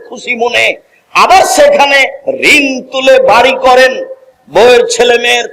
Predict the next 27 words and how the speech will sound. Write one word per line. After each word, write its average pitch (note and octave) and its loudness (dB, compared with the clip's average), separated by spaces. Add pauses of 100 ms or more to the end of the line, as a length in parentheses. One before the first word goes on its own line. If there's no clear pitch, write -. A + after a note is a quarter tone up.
থাকার A#3 0
জায়গা A#3 2
করেন, A3+ 0
ধর্ম A3+ 2
পাগল A3+ 2
হয়নি? A#3 0 (2000)
অপরাধ। C4+ 4 (840)
আবার B3+ 2
ঋণ C4+ 2
নিয়েছেন, C#4 2
এটা C#4 2
অপরাধ C#4 2
থেকে C4+ 4
অপরাধ। C#4 2
আপনার C#4 0
জানাজা C#4 2
হবে C#4 2
না। D4+ 4 (840)
দেখি C4+ 4
কে C4+ 2
প্রমাণ C4+ 2
করে C4+ 4
দিতে C4+ 4
পারে C4 4
আপনার B3+ 0
জানাজার B3+ 4
বৈধতা। A#3+ 2